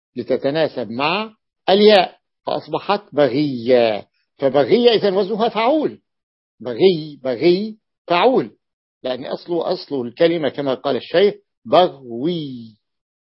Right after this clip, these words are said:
فعول، بغوي، فعول، ولكن فيها حركة صرفية حصلت في عملية ال-، قلب الواو ياء وإدغام الياء بالياء،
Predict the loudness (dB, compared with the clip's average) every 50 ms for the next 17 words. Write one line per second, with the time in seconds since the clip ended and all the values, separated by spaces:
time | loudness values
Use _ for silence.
0 | _ _ _ _ _ _ _ _ _ 0 2 4 4 4 4 4 2 0 0 -2
1 | 0 -2 -4 -6 -8 -10 _ _ _ _ _ _ _ _ _ _ _ _ _ _
2 | _ _ 0 4 4 4 2 0 -4 -10 _ _ _ _ _ _ _ _ _ _
3 | 2 4 6 6 6 4 4 2 2 2 2 2 2 0 0 0 0 2 2 0
4 | -2 -2 -2 -4 -4 -4 -2 -2 -2 -2 -2 -4 -8 -8 -6 -6 -4 -6 -6 -8
5 | _ _ _ _ _ _ -8 -8 -6 -4 -2 -2 -2 -2 -2 -4 -4 -4 -4 -6
6 | -10 -4 -2 -2 0 0 -2 -2 0 0 2 2 0 -2 -6 -8 _ -4 0 0
7 | 0 0 0 -2 -4 -6 -6 -6 -4 -4 -4 -2 -4 -4 -6 -6 -6 -6 -4 -2
8 | 0 0 0 0 -4